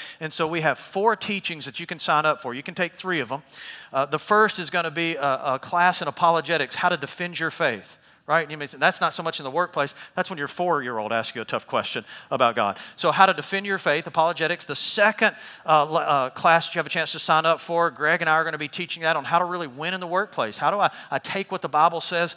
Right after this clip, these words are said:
and, and really enter into the workplace and live my faith out in the workplace? And then the third is an understanding or an introduction to the Old Testament. Like, the Old Testament seems so confusing. I don't understand that.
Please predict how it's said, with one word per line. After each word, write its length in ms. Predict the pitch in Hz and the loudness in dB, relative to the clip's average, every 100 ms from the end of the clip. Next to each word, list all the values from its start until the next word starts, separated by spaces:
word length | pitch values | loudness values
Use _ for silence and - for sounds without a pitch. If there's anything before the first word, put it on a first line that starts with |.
| - - 147 | -12 -14 -8
and, 180 | 143 147 | -6 -6
and 160 | 147 | -4
really 260 | 165 170 139 | -2 -2 -2
enter 200 | 175 196 | -4 -4
into 140 | 190 | -4
the 80 | 165 | -4
workplace 520 | 160 180 - 143 123 | -2 -2 -2 -2 -2
and 120 | 120 123 | -8 -6
live 240 | 160 175 | -4 -2
my 160 | 180 170 | -2 -2
faith 320 | 170 165 170 | -4 -4 -2
out 160 | 156 | -2
in 80 | 165 | -2
the 80 | 156 | -4
workplace? 500 | 175 180 165 127 - - - - - | -4 -2 -2 -4 -4 -14 -20 -20 -6
And 180 | 156 160 | -4 -2
then 140 | 165 | -2
the 80 | 156 | -4
third 480 | - 202 220 185 170 | -2 2 4 4 2
is 160 | 156 | -2
an 140 | 156 147 156 | -4 -8 -6
understanding 600 | 185 190 - 170 175 156 | -4 -2 -2 -2 -2 -2
or 100 | 139 | -4
an 60 | 165 | -4
introduction 720 | 190 190 165 151 - 175 165 | -2 2 0 0 -4 -6 -6
to 180 | 147 | -6
the 120 | 131 139 | -2 -2
Old 240 | 170 170 | -2 -4
Testament. 520 | - 180 - 139 117 | -2 -2 -2 -8 -4
Like, 160 | 123 139 | -4 -2
the 80 | 151 | -4
Old 140 | 170 | -2
Testament 340 | 190 180 180 | -2 -2 -8
seems 240 | - 165 135 | -8 -10 -6
so 240 | - 190 | -2 -2
confusing. 580 | 185 160 190 190 160 123 | -4 -10 -8 -6 -6 -4
I 80 | 143 | -2
don't 120 | 170 | -2
understand 440 | 175 156 185 180 | -6 -6 -4 -4
that. 80 | 135 | -4